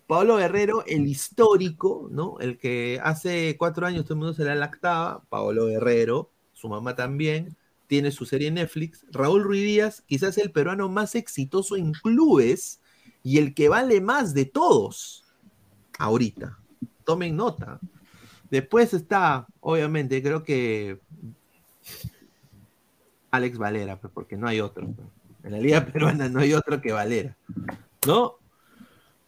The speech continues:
Y acá son los que, ahorita vamos a hacer la, la sección tapaditos, y bueno, viene acá André Carrillo. Ah, André Carrillo. Me había olvidado de agarrar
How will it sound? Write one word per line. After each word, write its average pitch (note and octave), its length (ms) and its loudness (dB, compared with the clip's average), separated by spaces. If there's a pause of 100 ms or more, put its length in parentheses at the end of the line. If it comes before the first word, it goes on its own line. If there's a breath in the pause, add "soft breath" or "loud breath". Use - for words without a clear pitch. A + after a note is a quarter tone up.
(100)
Y E3 160 2
acá A#3 800 2
son G#3+ 280 -6
los A3 160 -4
que, D#3 600 0
ahorita F3 300 -4
vamos G#3 160 -2
a F#3 40 -6
hacer G3+ 140 -6
la, G#3 120 -4
la E3+ 100 -4
sección F3 340 -8
tapaditos, D#3+ 1040 -4 (460 soft breath)
y D#3+ 160 -4
bueno, D3 260 -2
viene C#3+ 200 -4
acá D#3 260 -8
André C3 320 -6
Carrillo. B2+ 600 -4 (2000 loud breath)
Ah, - 140 -10
André G#2+ 240 -10
Carrillo. A2+ 500 -6 (520 loud breath)
Me C3+ 120 0
había D#3 200 4
olvidado F3+ 560 2
de E3+ 120 0
agarrar E3 720 0